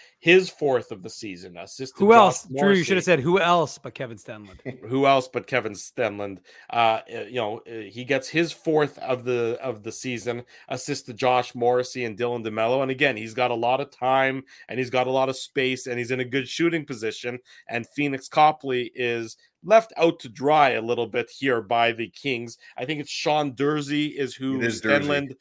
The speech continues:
Speaker 3: Yeah.
Speaker 1: Stenlund and Dursey are in a puck battle. Dursey, uh, he, he thought he got tripped. He was not happy that there was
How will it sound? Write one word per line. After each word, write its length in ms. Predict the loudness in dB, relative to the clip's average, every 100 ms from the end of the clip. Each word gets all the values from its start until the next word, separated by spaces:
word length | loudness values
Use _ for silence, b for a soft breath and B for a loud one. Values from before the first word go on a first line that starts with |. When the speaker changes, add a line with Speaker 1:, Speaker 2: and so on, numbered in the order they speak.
| -10
Speaker 3:
Yeah. 80 |
Speaker 1:
Stenlund 500 | -10 2 4 4 0
and 120 | -2 -2
Dursey 420 | -4 -4 -4 -2
are 80 | -2
in 80 |
a 60 | -4
puck 360 | -4 -4 -4 -2
battle. 480 | 0 2 0 -4 b b _ -2
Dursey, 600 | 0 0 -2 -4 -6 -10
uh, 260 | -16 -16 -18 -20 _
he, 140 | -20 -18 -18
he 160 | -10 -6
thought 240 | 4 6
he 80 | 6
got 240 | 2 -2 -2
tripped. 260 | -6 -6
He 80 | -8
was 140 | -10
not 300 | -2 2 4
happy 340 | 4 2 0 -8
that 160 | -8
there 100 | -10
was 200 | -10 -12